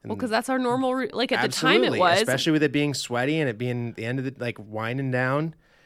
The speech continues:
Speaker 2: You're like, "Bath time." And I was like, "Oh, no. She's gonna hop in the bathtub. And this is gonna be a problem."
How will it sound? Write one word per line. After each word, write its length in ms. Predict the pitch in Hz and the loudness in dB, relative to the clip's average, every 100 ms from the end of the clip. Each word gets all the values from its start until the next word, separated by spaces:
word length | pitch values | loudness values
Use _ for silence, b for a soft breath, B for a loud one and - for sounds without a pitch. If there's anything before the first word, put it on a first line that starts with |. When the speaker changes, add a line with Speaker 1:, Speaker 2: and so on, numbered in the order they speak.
| b | b
Speaker 2:
You're 80 | 123 | -6
like, 160 | 123 95 | -6 -4
"Bath 240 | 123 156 | -6 -6
time." 160 | - 107 | -6 -8
And 60 | 110 | -6
I 20 | |
was 80 | 101 | -8
like, 140 | - - | -12 -10
"Oh, 220 | 95 90 | -8 -8
no. 320 | 90 67 64 - _ - | -8 -10 -12 -18 _ -16
She's 240 | - 98 | -10 -8
gonna 140 | 113 101 | -8 -6
hop 220 | 98 95 | -6 -6
in 60 | |
the 60 | 92 | -10
bathtub. 540 | 90 85 92 95 82 87 - | -6 -6 -8 -8 -10 -8 -4
And 120 | - - | -2 -2
this 120 | - | -8
is 60 | 104 | -10
gonna 200 | 101 98 | -12 -8
be 100 | 95 | -10
a 60 | |
problem." 480 | - 85 107 - 120 | -8 -10 -12 -12 -10